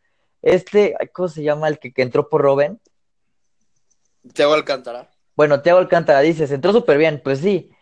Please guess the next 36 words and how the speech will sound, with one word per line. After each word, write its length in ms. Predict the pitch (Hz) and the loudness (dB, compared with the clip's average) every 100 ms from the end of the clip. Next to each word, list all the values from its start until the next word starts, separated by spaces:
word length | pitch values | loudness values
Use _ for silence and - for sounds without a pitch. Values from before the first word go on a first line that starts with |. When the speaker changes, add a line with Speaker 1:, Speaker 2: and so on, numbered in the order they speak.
| _ _ - | _ _ -4
Speaker 1:
entró 300 | 139 139 196 | -2 2 4
bien, 240 | 208 220 | 4 2
pero 160 | 180 170 | 2 2
no 120 | 170 | 4
le 80 | 196 | 2
ayudó 360 | 185 156 151 165 | 4 4 4 4
al 380 | 160 156 139 | 2 0 -4
sistema 720 | - 131 - 151 160 165 156 - _ _ _ | -6 -8 -2 0 0 0 0 -6 _ _ _
de 280 | - 143 139 | -6 -2 0
cómo 200 | - 151 | 0 0
está 220 | 156 160 135 | 2 0 0
jugando 280 | 135 131 | -2 -2
el 60 | 127 | 0
Bayern. 360 | 139 143 123 117 | 0 0 -2 -6
¿Por 180 | 120 | -6
qué? 160 | 120 156 | -2 -2
Porque 280 | 123 120 131 | -2 -10 0
el 40 | |
Bayern 220 | 139 170 170 | 2 2 0
lo 100 | 131 | -4
que 140 | 127 | -6
quería 180 | 127 135 | -4 0
era 280 | 143 143 - _ _ _ _ _ | 2 0 -4 _ _ _ _ _
ser 180 | _ 170 | _ 0
incisivo 540 | 180 160 143 165 165 160 | 0 -2 -6 0 2 4
en 40 | |
las 140 | 147 | 2
bandas, 380 | 135 160 143 123 | 2 0 0 -2
se 60 | 139 | -4
dice. 380 | 143 135 - _ _ - | -4 -6 -8 _ _ -2
Y 120 | 147 | 0
dices, 240 | 151 139 | 2 0
bueno, 280 | 139 165 151 | 0 0 0
salió, 460 | 139 147 180 - _ | 2 2 2 0 _
salió 300 | - 156 175 | -2 2 4
Robben. 400 | 170 151 117 | 4 2 -2